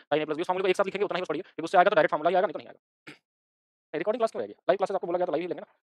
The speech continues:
Recording होती तो बताया जाता है recording है, क्लास में बोलता हूँ recording है, मतलब recording है। हम्म, जिनका ठीक है उनका ठीक है। तो ये तीनों identities देखिए, ये बेसिक question आते थे। एक क्वेश्चन और देख लीजिएगा, जैसे दो हज़ार उन्नीस में आरपीएफ में पूछा था, पूछा था कि sine theta upon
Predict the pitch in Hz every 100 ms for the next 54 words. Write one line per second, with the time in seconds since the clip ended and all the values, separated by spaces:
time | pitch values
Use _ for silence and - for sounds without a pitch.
0 | _ - 151 202 196 190 196 160 160 156
1 | 165 - _ - 165 180 147 160 143 156
2 | 185 196 143 98 _ _ _ _ _ _
3 | _ _ _ _ 127 117 165 180 190 156
4 | 175 131 - _ _ _ _ 226 254 226
5 | 247 208 214 240 208 196 202 170 180 226
6 | 220 233 190 180 160 196 190 202 185 175
7 | 190 131 - - _ - 175 - - -
8 | 160 160 139 143 120